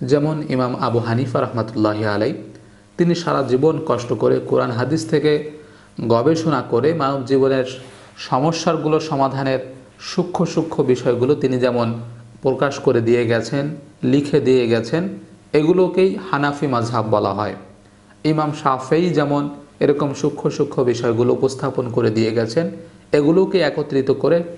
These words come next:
শাফি মাযহাব বলা হয়। তো এরকম আমরা কোনো না কোনো ইমামের মতকে মেনে চলতে হবে,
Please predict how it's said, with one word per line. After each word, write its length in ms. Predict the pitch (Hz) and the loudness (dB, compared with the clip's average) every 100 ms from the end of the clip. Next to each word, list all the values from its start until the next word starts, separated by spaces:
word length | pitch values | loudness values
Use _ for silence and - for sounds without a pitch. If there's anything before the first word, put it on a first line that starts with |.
| - - | -18 -8
শাফি 480 | - 139 147 160 | 0 0 2 0
মাযহাব 380 | 143 113 113 110 104 | 0 -2 -2 -2 0
বলা 200 | 101 92 | 0 0
হয়। 200 | 104 - - - - - - - - - | -2 -4 -10 -20 -20 -20 -20 -20 -20 -2
তো 80 | 143 | 2
এরকম 400 | 143 165 170 120 - - - - - - | 4 4 2 0 -4 -12 -18 -20 -20 -4
আমরা 220 | 131 151 165 | 0 2 0
কোনো 400 | 165 165 170 196 | 2 0 2 0
না 100 | 190 | 0
কোনো 240 | 185 175 | 0 0
ইমামের 380 | 156 156 156 147 | 0 0 0 -2
মতকে 800 | 131 127 123 - 131 78 - - - - | 0 -2 -2 0 2 0 -6 -14 -18 -10
মেনে 420 | 123 131 156 156 | -2 0 2 0
চলতে 340 | 160 135 120 135 | 2 0 2 0
হবে, 380 | 110 110 95 | 0 0 -2